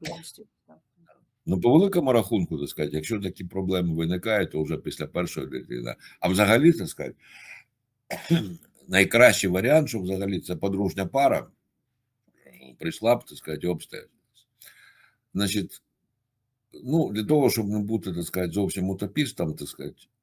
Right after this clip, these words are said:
Speaker 2: ту, е, тут зразу треба визначитись, що, е, обстежуватись масово будуть в тій країні, де це робиться за рахунок держави. І цього показує приклади.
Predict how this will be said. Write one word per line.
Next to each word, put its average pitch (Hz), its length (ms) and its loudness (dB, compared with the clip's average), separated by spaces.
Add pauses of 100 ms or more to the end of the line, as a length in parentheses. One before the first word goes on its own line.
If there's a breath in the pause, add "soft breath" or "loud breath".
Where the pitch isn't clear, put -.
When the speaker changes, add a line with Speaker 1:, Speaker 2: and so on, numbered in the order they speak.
Speaker 2:
ту, 107 400 0
е, 85 300 0
тут 104 180 -2
зразу 107 340 -2
треба 92 280 -2
визначитись, - 760 -8 (280 soft breath)
що, 101 420 -2 (240)
е, 67 60 -10 (360)
обстежуватись 98 840 0
масово 98 460 2
будуть 87 320 -4
в - 40 -20
тій 107 180 0
країні, 101 500 -2
де 80 140 -8
це 95 160 -4
робиться 87 400 -2
за 71 140 -8
рахунок 71 160 -12 (300)
держави. - 320 -18 (2250)
І 92 140 0
цього 127 420 2
показує 92 480 -2
приклади. - 640 -14